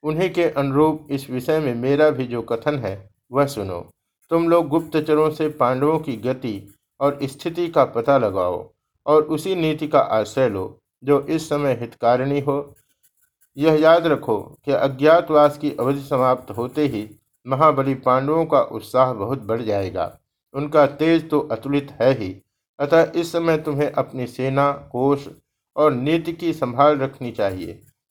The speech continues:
जिससे कि समय आने पर हम उनके साथ यथावत संधि कर सकें। बुद्धि से भी तुम्हें अपनी शक्ति की जांच रहनी चाहिए और इस बात का भी पता रहना चाहिए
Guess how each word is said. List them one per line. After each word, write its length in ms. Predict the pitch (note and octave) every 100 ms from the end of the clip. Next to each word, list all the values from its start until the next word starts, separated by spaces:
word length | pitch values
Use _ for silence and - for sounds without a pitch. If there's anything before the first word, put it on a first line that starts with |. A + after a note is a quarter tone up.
| A#2+
जिससे 380 | D3+ D#3 D#3+ D#3
कि 160 | D3+
समय 360 | C#3 C#3+ D3+ D3+
आने 260 | B2+ C3 C3+
पर 420 | C#3 C#3 C#3+ - _ _ -
हम 120 | D#3
उनके 280 | E3+ D#3+ D#3
साथ 260 | C#3+ C3 B2 -
यथावत 440 | A#2 C#3+ C#3+ A#2+
संधि 360 | - C#3 D3+ C3+
कर 160 | A#2+ F#2+
सकें। 440 | G2 F#2+ E2+ - _ _ _ _ _ _ _ _ _ _ _ _ _ C3+
बुद्धि 320 | E3+ E3+ F#3
से 180 | G3 F3+
भी 180 | F3+
तुम्हें 360 | F3+ E3+ D#3+ F3
अपनी 340 | D3 C#3 D#3
शक्ति 380 | D3+ D3 D3 D#3+
की 180 | D#3 D3+
जांच 480 | B2 B2 C#3 C#3 - - _ _
रहनी 320 | A2 A#2+ D3+ D3+
चाहिए 560 | B2 G#2 F#2+ F2 D#2+ _ _ _ _ _ - _ _ _ _ _ _ _ _ _ -
और 200 | C#3+ C#3+
इस 180 | D#3+ D#3+
बात 340 | D#3 E3 E3
का 140 | E3 D3+
भी 160 | C#3
पता 340 | D3 C3 C#3+ C3+
रहना 300 | A2+ C3 C3
चाहिए 500 | C3 A#2+ B2 C#3+